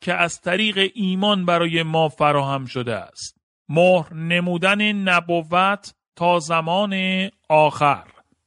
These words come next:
در دانیال فصل دوازده آیه چهار می‌خوانیم: "سپس به من گفت: اما تو ای دانیال،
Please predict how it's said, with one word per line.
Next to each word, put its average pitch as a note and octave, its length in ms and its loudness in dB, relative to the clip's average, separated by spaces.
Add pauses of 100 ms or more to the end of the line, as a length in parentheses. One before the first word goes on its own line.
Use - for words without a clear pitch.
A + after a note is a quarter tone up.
(140)
در C3 120 2
دانیال C3+ 380 2
فصل C#3+ 360 0
دوازده B2+ 460 0
آیه C#3 720 0
چهار C3 360 0
می‌خوانیم: C3 680 -6 (300)
"سپس F#3+ 640 0
به F#3 100 -2
من F#3+ 240 -2
گفت: F#3+ 480 2 (400)
اما F#3+ 360 4
تو G#3 160 -4
ای G#3 320 2
دانیال، F3 640 0